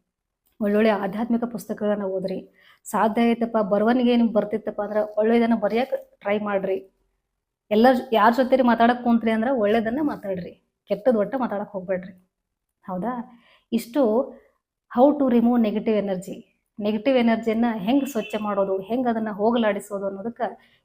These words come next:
ಇಷ್ಟೆಲ್ಲ ವಿಧಾನಗಳದಾವು. ಎಲ್ಲದ್ರಾಗ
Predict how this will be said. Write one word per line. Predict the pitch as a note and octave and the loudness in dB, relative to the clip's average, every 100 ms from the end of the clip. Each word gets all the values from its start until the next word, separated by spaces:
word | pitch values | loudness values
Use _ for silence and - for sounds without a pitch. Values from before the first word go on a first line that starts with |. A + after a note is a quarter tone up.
| G#3+ | -10
ಇಷ್ಟೆಲ್ಲ | - - G3 G3 B3 | -6 -2 -2 2 0
ವಿಧಾನಗಳದಾವು. | A#3 G3+ G#3 G3+ G3 F#3 F#3 G#3 - - _ _ | 0 -2 -2 -4 -4 -4 -2 -4 -6 -12 _ _
ಎಲ್ಲದ್ರಾಗ | G3 G3+ C4+ C4 A#3+ | -6 -2 0 2 2